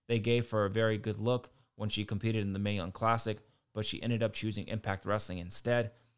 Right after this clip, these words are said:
This is an interesting situation for Blanchard as she remains a top free agent who still has no company to call her home."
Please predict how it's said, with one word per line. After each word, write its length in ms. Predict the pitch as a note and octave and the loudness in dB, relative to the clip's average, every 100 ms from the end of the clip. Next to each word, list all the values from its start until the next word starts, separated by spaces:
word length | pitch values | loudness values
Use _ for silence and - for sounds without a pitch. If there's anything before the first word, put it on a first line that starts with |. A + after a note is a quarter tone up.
| _ | _
This 160 | A#2 - | -4 -2
is 120 | A2+ | 0
an 100 | A2 | 0
interesting 480 | A2 G#2+ A2 - G#2 | 0 0 0 0 -4
situation 600 | - G2+ G#2 G#2+ G#2+ G2 | -4 -4 0 2 0 -4
for 140 | - | -8
Blanchard 540 | E2 A#2 B2 B2 G#2+ F#2+ - _ - | -6 -2 0 0 -4 -6 -12 _ -8
as 100 | G#2 | -4
she 160 | - A#2+ | -2 0
remains 440 | A2+ A2 G#2+ G#2+ - | 0 0 -2 -4 -6
a 80 | G#2 | -8
top 380 | - A2 - | -2 0 0
free 280 | - A2 A2 | -2 -2 0
agent 280 | A2 G#2 F#2 - _ _ _ | 0 -2 -6 -10 _ _ _
who 80 | A2+ | -8
still 400 | - - A#2+ G#2 | -6 0 0 0
has 300 | G#2 F#2 F#2 | 0 -2 -4
no 300 | F2+ F2+ F2 | -4 -2 -4
company 440 | - G2 - F2+ F2+ | -4 -6 -4 -6 -6
to 140 | F2+ | -8
call 480 | - G2 E2+ D#2+ - | -8 -8 -6 -8 -10
her 360 | - F2+ F2+ F2+ - _ _ _ | -8 -6 -6 -8 -16 _ _ _
home." 440 | - D#2+ G#1+ G1+ | -16 -12 -12 -14